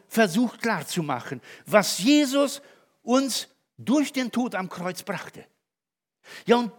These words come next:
das ist das, was Gott uns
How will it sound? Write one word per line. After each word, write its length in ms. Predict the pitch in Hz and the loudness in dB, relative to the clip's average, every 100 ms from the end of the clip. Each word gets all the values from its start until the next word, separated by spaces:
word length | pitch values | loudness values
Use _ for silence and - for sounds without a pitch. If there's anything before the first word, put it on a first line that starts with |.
| 277 | -2
das 220 | 269 - | -2 -6
ist 240 | 160 - - | -12 -12 -4
das, 420 | 254 - - - _ _ _ _ _ _ _ _ _ _ _ _ _ _ _ _ - - | -4 -4 -8 -12 _ _ _ _ _ _ _ _ _ _ _ _ _ _ _ _ -20 2
was 340 | 202 208 - | 4 4 2
Gott 240 | 269 262 - | 0 0 2
uns 380 | 247 214 - | 2 2 -2